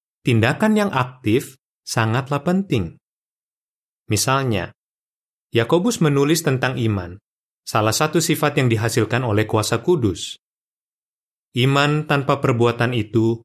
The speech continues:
mati. Yakobus dua ayat dua puluh enam. Semua sifat lain yang dihasilkan kuasa kudus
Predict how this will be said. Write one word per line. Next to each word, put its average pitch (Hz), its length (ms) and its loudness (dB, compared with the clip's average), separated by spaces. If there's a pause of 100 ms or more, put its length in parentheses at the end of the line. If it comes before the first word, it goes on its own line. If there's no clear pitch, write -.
(140)
mati. 98 480 -4 (920)
Yakobus 101 480 0
dua 120 560 2
ayat 120 400 -2
dua 101 240 2
puluh 101 240 0
enam. 87 320 -4 (1800)
Semua 127 400 2
sifat 175 400 2
lain 143 240 2
yang 139 160 2
dihasilkan 127 560 2
kuasa 117 400 0
kudus 101 560 -2